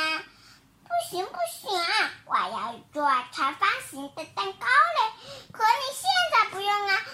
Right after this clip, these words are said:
我马上就要，我马上就要用啦。”“哎，你有这么多，借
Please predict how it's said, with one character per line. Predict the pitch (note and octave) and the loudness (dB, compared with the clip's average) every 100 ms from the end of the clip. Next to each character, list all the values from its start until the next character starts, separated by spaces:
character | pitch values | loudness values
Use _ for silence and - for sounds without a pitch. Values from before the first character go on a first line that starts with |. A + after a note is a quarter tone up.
| - | -14
我 | C5 | -6
马 | D5 C5 G#4 F4+ | 2 4 6 4
上 | |
就 | A#4+ C5 C#5 D#5 B4 | 2 0 0 -2 -2
要， | - - - | -6 -12 -4
我 | G4+ G#4 | 0 2
马 | |
上 | F#4+ - - A4+ F5+ - | 2 0 -4 -4 -4 -2
就 | A4+ G#4 G4+ | -2 0 0
要 | F#4 | 0
用 | F#4 F#4+ F#4+ F#4+ F#4 | 0 2 2 2 0
啦。 | F4 E4+ D#4 - - - - F#4+ G#4 G4+ G4 E4+ D4+ C4 - - | 2 2 0 -8 -20 -20 -8 -2 0 0 2 2 0 -4 -10 -14
”“哎， | F4+ E4+ | -4 -4
你 | D#4+ D#4 E4+ F4 | -4 -8 -4 2
有 | D#4+ A#3+ - | 2 2 -2
这 | E4 G#4+ F#4 G#4 | -4 0 0 -2
么 | E4 | -4
多， | D#4 E4+ - - | -2 -4 -4 -18
借 | - | -10